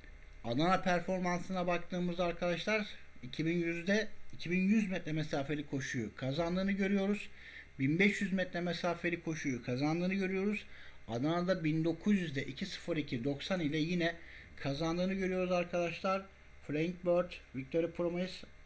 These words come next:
Erol gibi safkanları geçtiğini görüyoruz. Adana'da Malones'in genel performansına baktığımız zaman da arkadaşlar üst üste kazandığı koşular sonrasında İstanbul'da iki bin metre mesafeli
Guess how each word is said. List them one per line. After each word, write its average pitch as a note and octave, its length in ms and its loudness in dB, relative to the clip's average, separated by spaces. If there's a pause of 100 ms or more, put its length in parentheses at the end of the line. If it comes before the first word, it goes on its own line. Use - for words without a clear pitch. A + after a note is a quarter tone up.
Erol E3 300 2
gibi B2+ 200 -2
safkanları D#3+ 600 0
geçtiğini F3 440 -2
görüyoruz. F3+ 420 -2 (140)
Adana'da F3 560 0 (840)
Malones'in C#3+ 800 0
genel D3 300 2
performansına D#3+ 880 -2
baktığımız E3 520 -2
zaman D3+ 280 2
da D3 60 0
arkadaşlar C#3 560 -2 (100)
üst - 260 -6
üste D3+ 220 -6
kazandığı C#3+ 580 0
koşular D3 600 0
sonrasında C3+ 800 0 (360)
İstanbul'da D#3 720 -2
iki D#3+ 240 -4
bin E3 100 2
metre E3 300 0
mesafeli C#3 500 -2